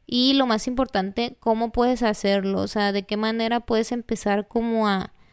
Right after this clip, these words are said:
digamos, viéndolo como si fuera un guión, ¿no? O sea, que tú digas, Esto es un guión, esto es algo que yo me aprendí durante mucho tiempo,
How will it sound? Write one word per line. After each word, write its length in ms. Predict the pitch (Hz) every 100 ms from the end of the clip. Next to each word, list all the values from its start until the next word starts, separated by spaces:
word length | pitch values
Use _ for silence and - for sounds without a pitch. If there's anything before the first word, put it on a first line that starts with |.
| _ -
digamos, 840 | 220 220 214 208 240 262 - - - - - - -
viéndolo 540 | 214 233 220 240 269
como 220 | 277 269
si 120 | 254
fuera 640 | 220 196 202 220 226 226 208
un 460 | - 214 214 226 226
guión, 380 | 202 196 190 202
¿no? 200 | 214 208
O 60 |
sea, 320 | 196 202 196 - - - _ _ _ _ _ - -
que 140 | - 226
tú 460 | - 220 220 240
digas, 540 | 254 254 247 220 - - - - - -
Esto 220 | 233 262
es 100 | 262
un 160 | 285
guión, 460 | 262 269 294 330 359 - - -
esto 220 | 240 254
es 100 | 254
algo 220 | 247 262
que 100 | 262
yo 140 | 220
me 80 | 220
aprendí 460 | 247 - 214 208 226
durante 360 | 240 240 226
mucho 280 | 208 202 -
tiempo, 560 | - 262 277 - 311